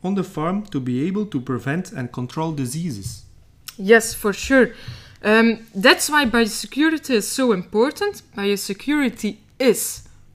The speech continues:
Speaker 2: or should be the basis of any disease control program on the farm. And this biosecurity plan and disease control program is really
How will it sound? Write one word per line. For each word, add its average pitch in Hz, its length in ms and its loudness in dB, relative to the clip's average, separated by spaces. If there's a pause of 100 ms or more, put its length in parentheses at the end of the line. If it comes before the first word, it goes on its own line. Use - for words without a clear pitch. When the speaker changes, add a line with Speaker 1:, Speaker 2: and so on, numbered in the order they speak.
(140)
Speaker 2:
or 240 480 6
should 233 560 2
be 254 380 4 (220)
the 185 160 -2
basis 359 840 4
of - 320 -6
any 302 280 -2
disease 226 520 -2
control 254 440 -2
program 233 640 0
on 277 180 2
the 285 80 -2
farm. 170 340 -8 (640)
And 320 440 4
this 247 600 2 (500)
biosecurity 208 960 2
plan 202 420 0
and 208 140 0
disease 208 460 0
control 254 460 -2
program 349 500 -2 (320)
is 202 260 -2
really 349 500 4